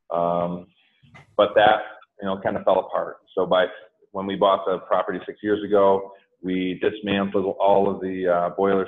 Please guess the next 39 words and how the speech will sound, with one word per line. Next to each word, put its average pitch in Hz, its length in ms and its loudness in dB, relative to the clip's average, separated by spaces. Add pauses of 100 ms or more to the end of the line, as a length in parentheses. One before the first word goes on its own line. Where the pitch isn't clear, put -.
systems 95 460 -6 (380)
and 92 120 -8
then 95 200 -2 (100)
ended 95 220 -2
up 71 120 -2
putting 95 280 0
on 90 340 -2 (180)
skin, 92 460 -6 (260)
uh, 82 100 0 (100)
plastic 85 400 0 (340)
skin 85 260 -10
roofs, 82 280 -12
which 85 200 -6
we'll 82 200 -6
see 85 240 -8
during 82 180 -8
the 76 80 -20 (100)
tour. 87 260 -4 (1300)
Um, 123 260 8
also, 139 420 6
what 131 140 8
has 113 140 0
happened 117 420 4
just 113 140 -10
recently, 123 400 0
just 110 200 -4
in 113 60 -4
the 107 60 0
last 107 260 2
couple 143 200 2
of 101 80 2
years, 101 240 0
has 95 120 -8
been, 104 460 0 (400)
and 113 100 0
this 147 60 2
is 135 80 0
all 143 180 6
board, 131 360 8